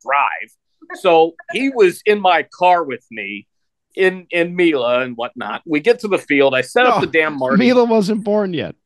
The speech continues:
Speaker 2: <laughs>
Speaker 1: Okay, Mila wasn't
Speaker 2: Yeah.
Speaker 1: around yet. It was the,
Speaker 2: Yeah.
Speaker 1: it was the Honda Camry then, uh, the Toyota Camry.
Speaker 2: <laughs>
Speaker 1: So how much longer do I have to listen to this stuff?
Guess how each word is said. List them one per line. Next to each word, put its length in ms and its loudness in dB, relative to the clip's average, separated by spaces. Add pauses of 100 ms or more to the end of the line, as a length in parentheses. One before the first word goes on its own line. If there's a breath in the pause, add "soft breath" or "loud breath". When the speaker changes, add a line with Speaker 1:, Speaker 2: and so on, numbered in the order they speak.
Speaker 2:
<laughs> 280 0 (340 soft breath)
Speaker 1:
Okay, 340 2
Mila 320 2
wasn't 300 0
Speaker 2:
Yeah. 60 4
Speaker 1:
around 220 2
yet. 180 -10
It 80 -2
was 200 -10
the, 140 2
Speaker 2:
Yeah. 80 -8 (220)
Speaker 1:
it 80 4
was 200 -6
the 120 2
Honda 360 -4
Camry 580 -6
then, 180 -12 (120)
uh, 80 2
the 100 2
Toyota 500 2
Camry. 600 0
Speaker 2:
<laughs> 360 -6 (260)
Speaker 1:
So 400 -2 (420)
how 260 0
much 340 -4
longer 360 -4
do 120 -2
I 120 2
have 140 -6
to 100 -10
listen 360 -10
to 80 -8
this 220 -8
stuff? 320 -4